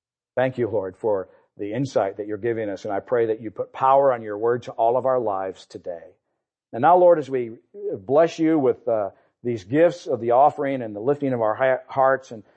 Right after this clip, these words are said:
and hands in song, we pray that you'd receive them for what they are, the intentions that say, "We love you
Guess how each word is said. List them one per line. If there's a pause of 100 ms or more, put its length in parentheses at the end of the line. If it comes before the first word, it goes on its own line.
(120)
and
hands
in
song,
we
pray
that
you'd
receive
them
for
what
they
are, (280)
the
intentions
that
say, (460)
"We
love
you